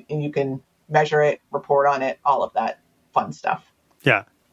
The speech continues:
Speaker 2: So when it comes down this idea of, of implementation, when it comes down to implementation, there must be some steps that people need to be able to cover.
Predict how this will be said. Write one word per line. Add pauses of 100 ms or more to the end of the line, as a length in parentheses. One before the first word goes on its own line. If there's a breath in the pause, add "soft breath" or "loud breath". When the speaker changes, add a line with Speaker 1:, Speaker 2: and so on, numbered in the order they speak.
Speaker 2:
So
when
it
comes
down
this
idea
of,
of
implementation,
when
it
comes
down
to
implementation,
there
must
be
some
steps
that
people
need
to
be
able
to
cover.